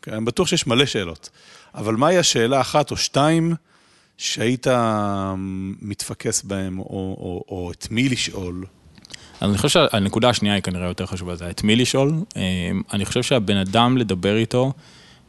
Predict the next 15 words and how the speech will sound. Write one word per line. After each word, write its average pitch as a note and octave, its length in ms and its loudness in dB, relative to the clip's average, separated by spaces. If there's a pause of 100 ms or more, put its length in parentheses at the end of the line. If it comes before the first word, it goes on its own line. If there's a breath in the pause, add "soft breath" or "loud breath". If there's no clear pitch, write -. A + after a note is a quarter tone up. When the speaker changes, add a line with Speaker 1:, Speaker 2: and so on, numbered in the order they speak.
(120)
Speaker 2:
אמ, G2 40 -4 (760)
זה G2 220 -2
מנכ"ל, A2+ 640 2 (420)
אה, F#2+ 240 -2 (100)
בפורטפוליו, A2 760 0
שהוא G2+ 260 0
לאו A2 240 4 (100)
דווקא A#2 360 0
המנכ"ל G2 440 -2
בפורטפוליו, G2 680 -2
שהוא F2 440 -4
בחברה F2+ 500 -4
הכי, G#2+ 560 0
אתה - 80 -6
יודע, F#2 320 0